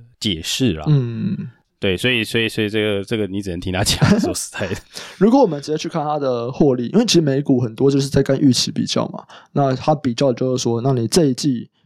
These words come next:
Speaker 2: 你的营收成长、利润比率成长、获利成长跟预期比起来怎么样？然后你下一季给的指引跟市场的预期又是怎么样？那其实如果是看他们最新公布的这一季，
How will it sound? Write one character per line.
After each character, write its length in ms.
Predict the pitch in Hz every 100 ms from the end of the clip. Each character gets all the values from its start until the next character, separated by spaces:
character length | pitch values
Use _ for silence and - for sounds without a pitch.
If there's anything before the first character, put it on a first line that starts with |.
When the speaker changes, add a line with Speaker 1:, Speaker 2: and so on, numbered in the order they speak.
| _
Speaker 2:
你 80 | 123
的 100 | 120
营 140 | 127 131
收 140 | 165
成 220 | 160 123
长、 260 | 127 123 113 160
利 80 |
润 200 | 160 147
比 120 | 127 120
率 120 | 135
成 240 | 131 117
长、 300 | 117 120 - - _
获 240 | - 170
利 140 | 160 143
成 200 | 127 117
长 240 | 127 -
跟 120 | - 139
预 140 | 147
期 200 | 127 120
比 160 | 123 117
起 100 | 123
来 60 |
怎 120 | 113 -
么 100 | 110
样？ 220 | 113 - _ - - -
然 140 | 139
后 320 | 147 135 123
你 120 | 139
下 320 | 123 - 190 143
一 60 |
季 160 | - 151
给 140 | 127
的 120 | 117
指 300 | 113 - 117
引 220 | 117 104 143 -
跟 240 | 127 117 120
市 200 | - 147
场 220 | 127 110
的 60 |
预 120 | 127 123
期 220 | - 110
又 100 | 117
是 80 | 120
怎 140 | -
么 100 | 101
样？ 200 | 104 - _ _ _ - - -
那 100 | 202
其 120 | 196
实 120 | 147 143
如 100 | 147
果 140 | 127
是 120 | -
看 320 | 139 147 120 120 _ -
他 140 | 151
们 100 | 139
最 140 | 170
新 120 | 147 135
公 200 | 131 131
布 100 | 139
的 120 | 110
这 180 | 123 107
一 60 |
季， 340 | 101 - 107